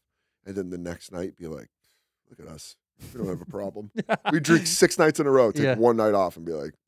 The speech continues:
Speaker 1: "Yeah, we're fine. We got this
Speaker 2: We're
Speaker 1: fine."
Speaker 2: fine.
Speaker 1: Yeah. And
Speaker 2: We
Speaker 1: then
Speaker 2: took
Speaker 1: Jo-
Speaker 2: off Sunday.
Speaker 1: <laughs> Yeah, yeah. And then Joe quit. And, like, three months in, I was like, "How is it?" He's like, "It's awesome."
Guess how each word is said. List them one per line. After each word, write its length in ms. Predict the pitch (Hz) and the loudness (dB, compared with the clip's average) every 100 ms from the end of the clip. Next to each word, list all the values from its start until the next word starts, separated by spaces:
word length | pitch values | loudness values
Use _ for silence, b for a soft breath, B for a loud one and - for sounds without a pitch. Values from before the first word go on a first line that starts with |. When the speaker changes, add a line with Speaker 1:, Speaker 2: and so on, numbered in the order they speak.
| _ _ _ - | _ _ _ -6
Speaker 1:
"Yeah, 80 | |
we're 80 | 110 | -4
fine. 260 | 101 92 71 | -2 -6 -6
We 60 | |
got 140 | 90 117 | -6 -2
this 40 | |
Speaker 2:
We're 200 | 165 160 | 2 2
Speaker 1:
fine." 340 | 151 - 226 135 | 2 -2 -4 -4
Speaker 2:
fine. 20 | |
Speaker 1:
Yeah. 240 | 123 113 80 _ _ _ _ _ - | -2 0 0 _ _ _ _ _ -2
And 100 | 123 | 2
Speaker 2:
We 60 | |
Speaker 1:
then 60 | 220 | 4
Speaker 2:
took 160 | 262 247 | 4 6
Speaker 1:
Jo- 60 | |
Speaker 2:
off 160 | 247 - | 6 4
Sunday. 720 | - 320 269 - - - 190 | 2 2 2 -4 0 4 6
Speaker 1:
<laughs> 40 | |
Yeah, 220 | 202 151 101 | 6 4 2
yeah. 340 | 123 151 165 95 B B 135 | 6 8 10 6 B B -2
And 100 | 151 | 0
then 140 | 156 | 2
Joe 280 | 110 127 147 | 4 6 6
quit. 440 | 147 113 131 117 - _ _ _ _ - | 2 -2 0 0 -4 _ _ _ _ -4
And, 460 | 113 110 101 82 - | 0 0 -2 -8 -18
like, 280 | 104 104 101 - | -10 -6 -6 -8
three 220 | - 127 | -10 -6
months 280 | 127 120 101 | -2 -2 -2
in, 140 | 123 110 | -4 -2
I 60 | |
was 100 | 92 | -4
like, 140 | 92 98 | -6 -6
"How 160 | 139 | -4
is 140 | 170 139 | -4 -6
it?" 60 | |
He's 120 | 92 87 | -10 -8
like, 160 | 85 _ | -10 _
"It's 360 | 110 104 - - - | -10 -8 -10 -18 -14
awesome." 460 | 82 80 - 71 | -12 -10 -12 -14